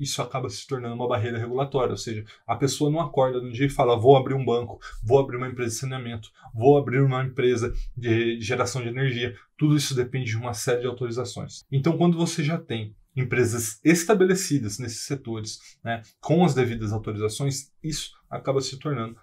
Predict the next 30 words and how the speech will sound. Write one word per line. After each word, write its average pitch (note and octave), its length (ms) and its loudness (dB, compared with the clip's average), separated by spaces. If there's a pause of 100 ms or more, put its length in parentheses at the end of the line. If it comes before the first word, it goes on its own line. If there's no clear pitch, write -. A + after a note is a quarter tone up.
(120)
uma B2+ 120 -6
barreira G#2+ 400 0
regulatória, B2 720 -4 (160)
porque C3+ 480 -2
não C#3+ 220 6
tem D3 240 0
como C#3 280 2
outras C3+ 360 2
empresas, A#2+ 580 -6 (200)
é, A#2+ 360 4 (160)
entrarem C#3+ 600 8
facilmente C3+ 880 0
nesse A#2 200 -4
setor. A2 400 -6 (320)
Lembrando C#3+ 560 4
que A#2 260 -4 (200)
isso C#3 240 -2
também D3+ 260 2
pode D3 320 2
ser C3+ 280 -2 (200)
uma B2 300 2
barreira A2+ 400 2
temporária, C#3 560 4
né, A2 140 -4
uma A2+ 220 -6
vantagem B2+ 600 -4
competitiva C3 460 -8
temporária. C3+ 640 -2 (260)
Por C#3+ 160 4
quê? G#2+ 280 -6